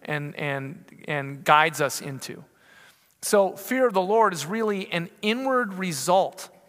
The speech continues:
that forgiveness does. The more you realize that the sinner like you is forgiven on account of Jesus Christ, the more you fear God. In other words, you trust God to be God, that God is in charge of your destiny, not you.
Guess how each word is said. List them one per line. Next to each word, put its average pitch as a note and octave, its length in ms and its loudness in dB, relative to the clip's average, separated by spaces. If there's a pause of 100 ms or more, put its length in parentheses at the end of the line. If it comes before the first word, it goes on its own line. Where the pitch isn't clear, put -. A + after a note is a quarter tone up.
(480)
that E3+ 160 2
forgiveness D#3+ 540 -4
does. C#3 420 -2 (320)
The D#3+ 100 0
more G3 300 4
you G#3+ 160 -2
realize G3+ 540 4
that F3 260 -6
the D#3+ 140 2
sinner G#3 320 -2
like F#3 240 -2
you G3 100 -2
is F3 100 -4
forgiven F3+ 400 -2
on E3+ 140 0
account F3+ 400 -2
of D3 140 -10
Jesus E3 380 -8
Christ, F#3 480 -2 (360)
the E3 80 -6
more E3 240 0
you D#3+ 160 -6
fear C#3+ 840 -4
God. B2 380 0
In C#3 100 -10
other D#3 140 0
words, D3 320 -4 (240)
you E3 140 -4
trust - 380 2
God D#3+ 260 6
to D3 80 -10
be C#3+ 100 -6
God, C#3+ 380 4 (160)
that D#3 160 0 (320)
God F#3+ 260 8
is E3+ 140 -4
in E3 100 -6
charge D#3 340 2
of C#3+ 100 -8
your C#3+ 100 -6
destiny, D3 400 -2
not C#3 340 0
you. C#3 300 -8